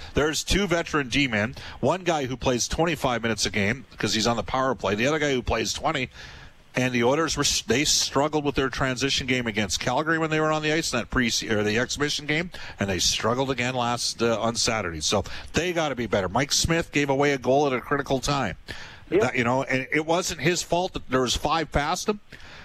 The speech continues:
Speaker 1: but he'd, he'd take ownership on the first one for sure. Obviously, Connor turned the puck over in the fourth goal. Kassian was completely ineffective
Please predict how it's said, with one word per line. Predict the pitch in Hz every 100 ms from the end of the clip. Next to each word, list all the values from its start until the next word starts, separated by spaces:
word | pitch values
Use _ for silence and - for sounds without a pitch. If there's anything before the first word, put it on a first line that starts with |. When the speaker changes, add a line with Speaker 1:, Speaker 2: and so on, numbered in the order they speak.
| - -
Speaker 1:
but | 127 123
he'd, | - 139 143
he'd | - - 156
take | 123 170 156
ownership | 156 143 - -
on | 135
the | 120
first | 139 139 -
one | 127 120
for | 107 107
sure. | - 127 82 - - - -
Obviously, | 120 143 151 143 - 139
Connor | - 151 147 139
turned | - 143
the | 131
puck | - 143 -
over | 131 117
in | 113
the |
fourth | 107 139 139 135
goal. | - 92 80 -
Kassian | - 135 143 - 143 117
was | 101
completely | - 107 98 156 196 143 131
ineffective | 123 - 120 - 101